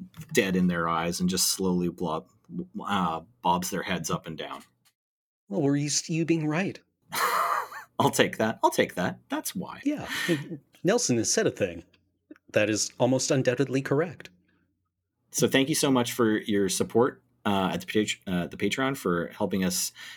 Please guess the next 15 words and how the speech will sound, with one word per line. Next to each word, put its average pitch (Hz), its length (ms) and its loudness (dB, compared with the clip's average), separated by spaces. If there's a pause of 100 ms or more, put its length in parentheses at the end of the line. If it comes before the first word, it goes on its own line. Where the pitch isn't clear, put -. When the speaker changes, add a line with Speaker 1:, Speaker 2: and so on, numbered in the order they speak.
Speaker 1:
keep 120 240 2
the 104 80 2
lights 113 260 2
on 147 220 2
at 104 240 -2
all 113 240 6
of 117 120 4
our 110 100 4
various 110 420 4
places 156 560 0
and 101 160 0
keep 92 180 0
the 98 60 0
moon 98 240 2
base 127 440 0